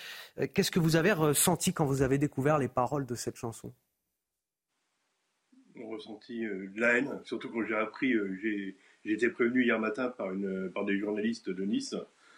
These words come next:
Speaker 2: Euh, quand j'ai écouté la, la, la chanson, moi, les, les fameuses paroles,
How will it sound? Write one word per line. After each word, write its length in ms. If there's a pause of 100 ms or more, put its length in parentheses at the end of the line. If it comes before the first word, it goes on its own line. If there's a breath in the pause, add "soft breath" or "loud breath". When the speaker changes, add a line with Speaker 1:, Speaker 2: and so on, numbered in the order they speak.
(360 soft breath)
Speaker 2:
Euh, 680
quand 160
j'ai 100
écouté 380
la, 360
la, 160
la 160
chanson, 380
moi, 180
les, 120
les 220
fameuses 340
paroles, 480